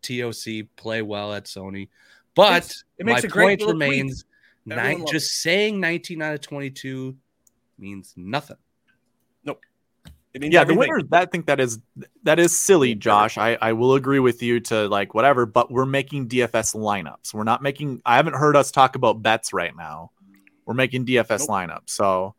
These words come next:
Speaker 1: That's a
Speaker 2: And
Speaker 1: good
Speaker 2: we
Speaker 1: point.
Speaker 2: want the guys that are in the top ten, and we probably wanna lean towards guys that played last week, including the three names that Quagnus has begun his lineup with. It's Tom Kim, Tom Hoge, J J Spawn. Am I wrong? Is this the greatest lineup ever?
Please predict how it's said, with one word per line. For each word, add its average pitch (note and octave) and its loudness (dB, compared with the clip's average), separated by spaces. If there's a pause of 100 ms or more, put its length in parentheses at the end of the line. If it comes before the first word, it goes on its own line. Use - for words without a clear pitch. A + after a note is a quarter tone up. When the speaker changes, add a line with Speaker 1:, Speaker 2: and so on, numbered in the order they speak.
(140)
Speaker 1:
That's G#2+ -8
a - -6
Speaker 2:
And A#2+ -4
Speaker 1:
good E3+ -2
Speaker 2:
we - 0
Speaker 1:
point. F#3 2
Speaker 2:
want A#3 0
the G#3 -4
guys E3+ 2
that D#3 -4
are D#3 -2
in E3+ -6
the F#3 -8
top F3 -4
ten, D#3+ -4
and D#3+ -8
we D3+ -6
probably E3 -8
wanna E3 -8
lean D3 -6
towards D3+ -10
guys C3+ -6
that D3 -10
played C#3 -10
last D3 -8
week, F3+ -12
including C#3+ -10
the C3+ -10
three B2+ -12
names C3 -8
that C3+ -14
Quagnus B2+ -10
has B2 -16
begun A#2+ -10
his B2+ -12
lineup A2+ -10
with. A2+ -14
It's G2+ -18 (160)
Tom C#3+ -2
Kim, C3+ -8
Tom C#3+ -4
Hoge, B2 -8
J A#2+ -4
J B2 -6
Spawn. A2+ -8
Am B2 -8
I A2 -8
wrong? B2 -6
Is A#2+ -10
this B2+ -14
the B2+ -14
greatest A#2+ -8
lineup A#2+ -6
ever? E3+ -2